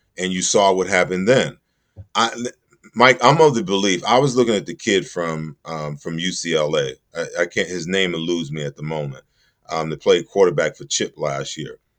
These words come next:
And I was really hoping that the Eagles would draft that kid,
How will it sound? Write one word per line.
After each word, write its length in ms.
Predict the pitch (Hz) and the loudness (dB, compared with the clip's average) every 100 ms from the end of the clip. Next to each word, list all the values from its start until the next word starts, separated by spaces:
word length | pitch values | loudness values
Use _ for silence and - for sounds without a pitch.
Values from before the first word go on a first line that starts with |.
| - | -6
And 120 | 87 | 2
I 140 | 98 139 | 6 6
was 180 | 117 92 | 6 4
really 280 | 113 110 | 6 6
hoping 420 | 95 101 98 92 82 | 4 0 -2 -6 -6
that 120 | 76 | -8
the 80 | 78 | -6
Eagles 340 | 95 85 78 | -4 -4 -6
would 140 | 78 | -8
draft 400 | 71 90 82 80 | -4 0 0 -2
that 200 | 76 71 | -6 -8
kid, 260 | - 73 | -6 -8